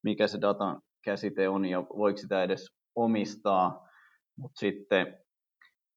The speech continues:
heittäkö, että ekan kiven, joka ei ole meistäkään semmoista sopimusta tehnyt, missä siitä omistajuudesta ehkä on puhuttu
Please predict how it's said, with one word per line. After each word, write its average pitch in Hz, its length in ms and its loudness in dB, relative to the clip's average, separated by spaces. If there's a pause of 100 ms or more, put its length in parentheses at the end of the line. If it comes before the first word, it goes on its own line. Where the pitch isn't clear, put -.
(260)
heittäkö, 98 460 2
että 110 120 2
ekan 104 300 2
kiven, 107 320 2
joka 101 300 2
ei 107 140 6
ole 107 80 4
meistäkään 107 580 2
semmoista 107 360 0
sopimusta 107 580 2
tehnyt, 110 440 2 (300)
missä 101 280 -4
siitä 107 300 2
omistajuudesta 107 920 2
ehkä 104 260 4
on 107 180 4
puhuttu 120 460 4